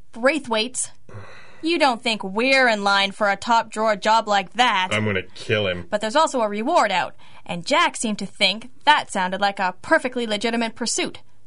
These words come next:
Speaker 1: especially since our dance card is otherwise empty.
Speaker 2: For a change.
Speaker 1: As you say. With half the force and the biggest spit and polish agency in town already out beating the bushes,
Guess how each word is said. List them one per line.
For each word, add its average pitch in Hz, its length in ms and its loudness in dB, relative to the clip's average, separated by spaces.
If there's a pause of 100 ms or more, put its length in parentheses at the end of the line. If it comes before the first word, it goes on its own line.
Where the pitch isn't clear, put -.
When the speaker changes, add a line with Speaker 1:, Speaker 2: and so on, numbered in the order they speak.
(120)
Speaker 1:
especially 196 480 -2
since 202 220 -4
our 226 180 2
dance 226 380 -2
card 180 240 -2
is 185 80 -4
otherwise 185 400 -2
empty. 170 460 -4
Speaker 2:
For 95 300 0
a 90 60 -2
change. 95 720 0 (240)
Speaker 1:
As 185 240 -2
you 180 80 -8
say. - 380 2 (800)
With 214 160 -4
half 370 260 2
the 240 80 -2
force 277 400 0
and 196 140 -2
the 185 40 0
biggest 285 440 -2
spit - 280 -8
and 185 160 -10
polish 302 460 0
agency 285 480 -4
in 277 100 -2
town 208 280 -2
already 302 320 2
out 269 200 0
beating 277 200 -4
the 254 60 -2
bushes, 302 400 -4